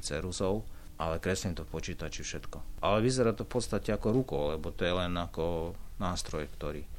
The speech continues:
mi to umožňuje. Veľa vecí som sa musel naučiť, keď som spolupracoval na animovaných filmoch alebo na animovanom filme v Čechách, tak tam som vôbec, keď prišiel na to stretnutie, ja som nevedel, o čom sa rozprávame.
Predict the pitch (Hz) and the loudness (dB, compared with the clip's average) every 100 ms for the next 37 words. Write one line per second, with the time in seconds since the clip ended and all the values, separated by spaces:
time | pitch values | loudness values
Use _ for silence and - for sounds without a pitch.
0 | - - - - - 80 82 80 78 78 | -10 -10 -10 -8 -6 -4 -2 -2 -2 -4
1 | 78 71 80 - - - - - 95 117 | -4 -6 -6 -6 -6 -6 -6 2 6 8
2 | 107 110 113 107 - 107 107 104 90 90 | 8 4 2 2 2 4 4 4 4 4
3 | 95 - - 90 - 90 85 87 73 - | 2 -2 -2 -2 -2 0 0 0 -2 -4
4 | 78 - 78 82 - 82 - 87 85 78 | -4 -2 -2 0 0 0 2 2 2 2
5 | 80 87 80 78 76 73 - 80 80 80 | 2 0 0 0 0 -2 -2 0 0 0
6 | 73 71 78 76 80 85 82 80 78 78 | 0 -2 -4 -2 0 0 0 -2 -2 -2
7 | 76 82 82 78 73 71 76 - 82 - | -2 -2 0 0 -2 -2 -4 -2 -2 2
8 | 123 147 - - - - - - - 95 | 0 0 -4 -8 -8 -8 -4 -4 2 4
9 | 101 - 92 90 87 87 - 87 90 - | 4 4 2 2 2 0 -2 -2 -2 0
10 | 80 85 85 - 78 - 85 - 85 - | 2 2 2 2 2 2 2 4 2 2
11 | 85 76 76 67 85 - 78 73 - - | 2 2 2 0 -2 -2 -2 -4 -4 -4
12 | - - - | -4 -4 -6